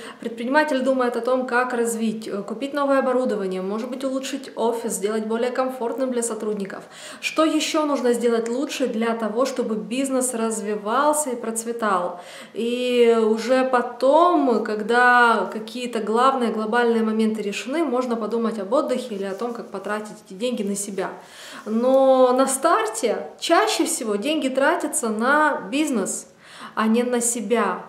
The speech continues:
Поэтому чаще всего предприниматель работает бесплатно, и, э, и этот период может быть очень долгим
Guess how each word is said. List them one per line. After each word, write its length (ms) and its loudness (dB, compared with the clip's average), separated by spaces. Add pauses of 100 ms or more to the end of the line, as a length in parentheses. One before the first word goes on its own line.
Поэтому 840 2
чаще 340 0
всего 280 -2
предприниматель 720 -2
работает 520 0
бесплатно, 540 -2
и, 40 0
э, 440 2
и 60 -2
этот 320 2
период 380 -2
может 240 -2
быть 160 -6
очень 440 -4
долгим 520 -2